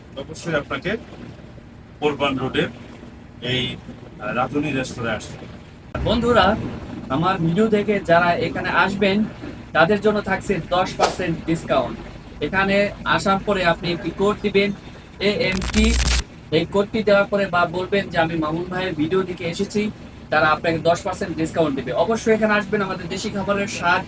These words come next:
Speaker 2: নিবেন। এবং এখানে আরও কিছু নতুন আইটেম যুক্ত হতে যাচ্ছে। আমরা এই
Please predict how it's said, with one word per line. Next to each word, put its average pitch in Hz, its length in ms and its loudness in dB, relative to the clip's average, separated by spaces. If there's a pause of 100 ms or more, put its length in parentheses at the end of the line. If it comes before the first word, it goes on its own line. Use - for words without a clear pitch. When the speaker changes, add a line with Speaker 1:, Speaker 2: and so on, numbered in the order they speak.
(260)
Speaker 2:
নিবেন। 143 300 -2 (360)
এবং 202 280 -2
এখানে 226 300 2
আরও 214 240 6
কিছু 220 400 0 (540)
নতুন 208 300 4
আইটেম 208 420 4
যুক্ত 202 260 0
হতে 196 220 2
যাচ্ছে। 175 260 0
আমরা 165 280 4
এই 170 260 0